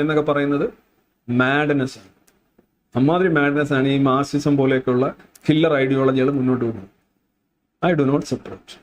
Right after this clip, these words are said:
എല്ലാവർക്കും ആഹാരം വേണം, വസ്ത്രം വേണം, ട്രാൻസ്പോർട്ടേഷൻ വേണം, അത് വേണമെന്നൊക്കെ പറഞ്ഞാൽ അത് വേണം. മനുഷ്യന് ജീവിച്ചു പോകാൻ അയാൾ, അവൻ്റെ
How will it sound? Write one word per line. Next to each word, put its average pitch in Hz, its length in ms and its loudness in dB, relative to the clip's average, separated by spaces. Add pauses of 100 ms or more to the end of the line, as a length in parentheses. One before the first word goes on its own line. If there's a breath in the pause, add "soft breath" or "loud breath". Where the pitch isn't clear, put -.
(1600)
എല്ലാവർക്കും 165 380 0 (340)
ആഹാരം 214 320 0
വേണം, 180 240 0
വസ്ത്രം 196 340 -2
വേണം, 139 200 0 (640)
ട്രാൻസ്പോർട്ടേഷൻ 180 640 0
വേണം, 123 180 -2 (680)
അത് 151 140 2
വേണമെന്നൊക്കെ 160 400 0
പറഞ്ഞാൽ 160 240 -2 (340)
അത് 262 200 0
വേണം. 139 180 -2 (2000)
മനുഷ്യന് 269 360 0 (100)
ജീവിച്ചു 202 320 0
പോകാൻ 180 240 2
അയാൾ, 156 120 -2 (100)
അവൻ്റെ 156 240 2